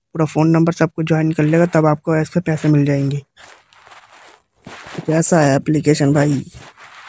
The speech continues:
बहुत दिन तक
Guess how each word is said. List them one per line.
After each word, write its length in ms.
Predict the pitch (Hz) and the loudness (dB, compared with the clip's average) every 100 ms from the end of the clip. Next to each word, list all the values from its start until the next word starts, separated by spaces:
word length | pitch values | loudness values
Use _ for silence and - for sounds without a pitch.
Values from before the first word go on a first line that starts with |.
| - - - _ _ _ _ _ _ _ - - _ _ _ _ _ - | -20 -20 -20 _ _ _ _ _ _ _ -20 -20 _ _ _ _ _ -12
बहुत 240 | 156 170 | -4 -2
दिन 240 | 180 190 196 | 0 0 0
तक 160 | 202 | -2